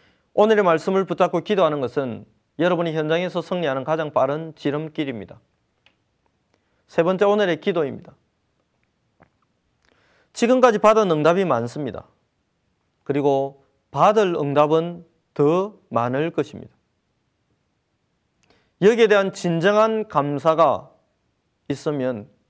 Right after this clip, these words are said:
기도는 시작되게 되어 있습니다. 오늘의 전도와 오늘의 스케줄 속에 있는 하나님의 전도 계획과 오늘 성취될 하나님의 말씀을 붙잡으면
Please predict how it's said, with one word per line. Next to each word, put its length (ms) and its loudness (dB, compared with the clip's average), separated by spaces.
기도는 580 -4
시작되게 800 -2
되어 180 2
있습니다. 400 -10
오늘의 400 6
전도와 680 4
오늘의 340 4
스케줄 440 0
속에 180 2
있는 180 2
하나님의 440 2
전도 260 2
계획과 640 0
오늘 320 6
성취될 560 2
하나님의 480 2
말씀을 460 2
붙잡으면 760 -2